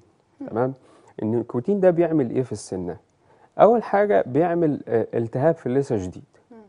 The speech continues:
Speaker 2: تمام؟ تاني حاجة بيأثر على العظم اللي موجود حوالين السنة.
Speaker 1: مم.
Speaker 2: السنة دي عبارة عن سنة موجودة في عظم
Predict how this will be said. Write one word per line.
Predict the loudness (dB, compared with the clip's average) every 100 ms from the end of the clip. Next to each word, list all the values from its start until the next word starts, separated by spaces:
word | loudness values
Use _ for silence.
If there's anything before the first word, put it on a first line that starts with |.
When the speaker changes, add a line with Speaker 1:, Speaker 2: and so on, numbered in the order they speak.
| _
Speaker 2:
تمام؟ | -6 -4 -4 -8 _ -20 _ 0
تاني | 2 2
حاجة | 2 2 4 2
بيأثر | 0 0 0 0 0 0
على | 4 4
العظم | 4 6 4 4 -2 -6 _ -4
اللي | -2
موجود | 2 0 0 -4
حوالين | -2 -2 0 -2 -4
السنة. | -8 -12 -14 -16 _ _ _
Speaker 1:
مم. | -18 -18 _
Speaker 2:
السنة | -4 2 4 4 2
دي | -2 -8 _ _
عبارة | 2 6 6
عن | 4 0 -4 -12 -20 _ _ _ _ -8
سنة | -2 0 0 -4 _ _ -2
موجودة | 0 0 0 2 0
في | 0 2
عظم | 4 4 0